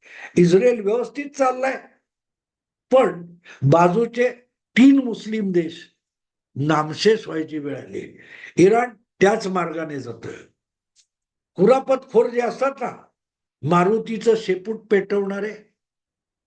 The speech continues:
ते सत्य हे असं आज सुद्धा एकविसाव्या शतकात आपल्याला बघता येतं. इस्रायलला माकड समजून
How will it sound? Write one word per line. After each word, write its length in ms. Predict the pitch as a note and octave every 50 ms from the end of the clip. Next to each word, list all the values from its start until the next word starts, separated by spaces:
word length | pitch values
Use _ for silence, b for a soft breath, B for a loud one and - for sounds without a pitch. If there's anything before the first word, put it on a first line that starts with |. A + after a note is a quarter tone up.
| _ _ _ _ _ _ _ _ _ _ _ _ _ _ _ _ _ _ _ _ _ _ _ _ _ _ _ - -
ते 100 | G#3 G3
सत्य 500 | - - A3+ B3+ - - - B3 C4 C4+ - - _ b b b b
हे 180 | G3 A#3+ - - D3+
असं 220 | F3+ E3+ - A#3+
आज 420 | C4 - - - F#3+ A#3+ B3+ -
सुद्धा 420 | - - G3+ G3 F#3+ F3+ A3+ B3 A#3+ -
एकविसाव्या 680 | - F3+ E3+ F#3+ G#3+ A#3 B3 A3 - G3 G#3+ A3 A3 A3 F3+
शतकात 460 | - F#3+ F#3+ F#3 - F#3+ G#3+ A#3+ B3+ - b b b b b
आपल्याला 480 | b E3 F3 F3 G3+ G3+ G#3 A3 A3 A3
बघता 440 | F3+ F3+ F3 F3 - - - G3 F#3+
येतं. 400 | F#3 E3+ D3 - - - - _ _ _ _ _ _ _ _ _ _ _ _ _ _ _ _ _ _ _ _ _ _ _ _ _ _ _ _ _ _ _ _ _ _ _ _ _ _ _ _ _ _ _ _ _ _ _ _ _ _ _ _ _ _ _ _ _ _ _ _ _ -
इस्रायलला 760 | E3 F3 E3+ E3+ G#3 G#3+ A3 A3 A3 A3 G#3+ A3 A#3 A#3+ A3+
माकड 480 | F3 E3 D#3+ D#3+ D#3+ - - A3 A3+
समजून 680 | A3 - A3 G3+ G3 G3 F#3 F3+ F3 E3+ F3+ - - -